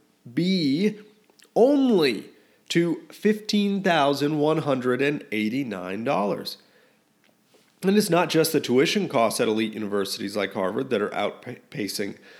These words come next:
the government's consumer price index. I'm still reading from the article here. The average cost of tuition and fees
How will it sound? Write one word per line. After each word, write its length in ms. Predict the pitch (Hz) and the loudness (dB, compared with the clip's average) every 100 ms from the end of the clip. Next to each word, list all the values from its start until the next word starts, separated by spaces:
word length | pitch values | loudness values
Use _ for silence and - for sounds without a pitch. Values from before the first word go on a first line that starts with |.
| _ | _
the 80 | 120 | -4
government's 400 | 110 104 104 - | -2 -2 -4 -6
consumer 480 | 117 107 127 104 98 | -8 -6 -4 -4 -4
price 340 | 110 98 - | -4 -4 -4
index. 460 | 101 - - - - | -8 -10 -10 -14 -10
I'm 160 | 107 | -8
still 220 | 104 135 123 | -4 -2 2
reading 300 | 120 110 107 | 2 2 -2
from 120 | 107 | -2
the 80 | 101 | 0
article 380 | 110 117 101 101 | 0 0 -4 -8
here. 180 | 95 - - - _ | -8 -10 -20 -20 _
The 260 | 131 - 139 | -2 0 0
average 560 | - 208 214 233 185 | 2 2 2 0 0
cost 460 | - 196 190 190 - - _ _ - | -2 2 2 0 -6 -16 _ _ 0
of 240 | 175 180 | 0 0
tuition 560 | 196 147 120 - 120 - | 0 2 2 0 -6 -4
and 300 | 123 151 202 | -2 -2 -2
fees 400 | - 127 110 104 | -4 -2 0 -2